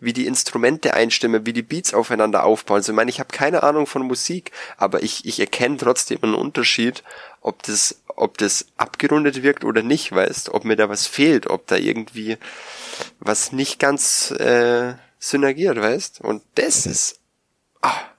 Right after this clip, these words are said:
Speaker 2: Das bedeutet mir
Speaker 1: Sick.
Speaker 2: immer noch echt
Speaker 1: Lieb's.
Speaker 2: richtig viel, Mann. Und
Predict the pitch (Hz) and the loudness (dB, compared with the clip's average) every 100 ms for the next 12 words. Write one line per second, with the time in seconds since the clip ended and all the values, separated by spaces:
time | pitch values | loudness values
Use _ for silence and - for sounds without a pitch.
0 | - - 107 - 113 107 107 - 104 95 | -20 -8 -6 0 4 4 4 4 2 4
1 | 113 104 104 - _ 113 - - 127 117 | 4 4 2 -2 _ -2 0 0 4 2
2 | - 117 - - 110 101 98 98 - _ | 2 -4 -4 0 2 2 0 -2 -8 _
3 | _ _ - 104 101 - | _ _ -2 2 2 -2